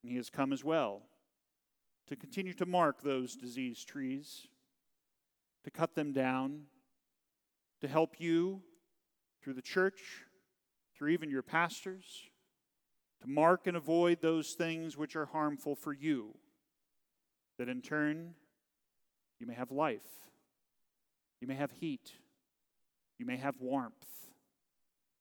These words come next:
"I have come to bring life," He says, "life for you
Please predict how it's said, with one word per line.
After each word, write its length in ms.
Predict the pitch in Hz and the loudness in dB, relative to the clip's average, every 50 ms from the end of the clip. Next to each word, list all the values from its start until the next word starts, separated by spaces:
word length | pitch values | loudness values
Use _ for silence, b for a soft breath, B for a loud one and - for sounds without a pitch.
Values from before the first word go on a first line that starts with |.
| _ _ _ _ _ _ _ _ _ - | _ _ _ _ _ _ _ _ _ -10
"I 80 | 117 | -6
have 160 | 120 117 - | -6 -6 -6
come 320 | - - 147 147 143 147 135 | -2 0 2 2 2 0 -4
to 80 | - | -6
bring 240 | - 151 151 151 147 | -6 -4 -2 -2 2
life," 380 | 147 151 151 147 131 117 - - | 4 4 4 4 4 0 -4 -10
He 100 | 113 107 | -14 -12
says, 640 | - - 117 113 117 127 139 - - - - - - _ _ _ _ - | -10 -8 -6 -6 -6 -8 -10 -12 -16 -18 -18 -20 -20 _ _ _ _ -6
"life 260 | 120 123 139 156 151 | -2 0 0 0 0
for 180 | - - 156 143 | -4 -8 -10 -8
you 420 | 143 156 175 151 113 101 101 95 | -6 -4 -4 -4 -4 -6 -12 -16